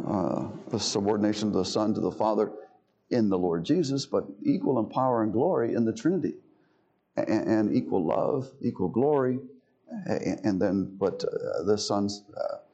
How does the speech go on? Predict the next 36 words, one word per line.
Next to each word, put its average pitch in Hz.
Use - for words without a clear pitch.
proceeding 120
from 120
the 110
Father 120
and 113
the 98
Holy 104
Spirit 104
rec-, 98
proceeding 107
from 104
the 98
Father 101
and 101
the 104
Son, 135
and 104
yet 117
there's 80
peace. -
It's -
a, -
it's, -
it's -
the 104
Godhead, 104
the 101
three 131
persons 123
are 98
the -
elemental 113
society, 101
and 95
then 98
when, 98